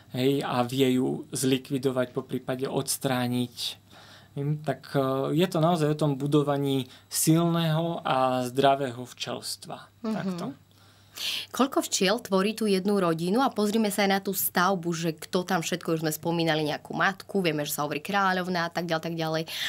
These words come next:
Speaker 2: A koľko máš možno ty v tej jednej rodine, alebo taký veľký počet nejaký, čo,
Speaker 1: Mhm.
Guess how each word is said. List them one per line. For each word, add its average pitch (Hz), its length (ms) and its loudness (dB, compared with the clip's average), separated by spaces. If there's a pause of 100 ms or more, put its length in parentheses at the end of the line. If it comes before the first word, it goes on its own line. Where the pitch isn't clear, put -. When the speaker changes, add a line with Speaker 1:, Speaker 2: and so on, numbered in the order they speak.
(140)
Speaker 2:
A - 40 0
koľko 175 320 -2
máš 170 220 2
možno 170 240 -2
ty 202 160 -4
v - 80 -10
tej 156 240 0
jednej 156 160 0
rodine, 156 320 -2
alebo 156 320 -2
taký 151 320 -4
veľký 156 340 -2
počet 156 380 -6
nejaký, 151 340 -6
čo, 147 300 -6
Speaker 1:
Mhm. 143 340 -6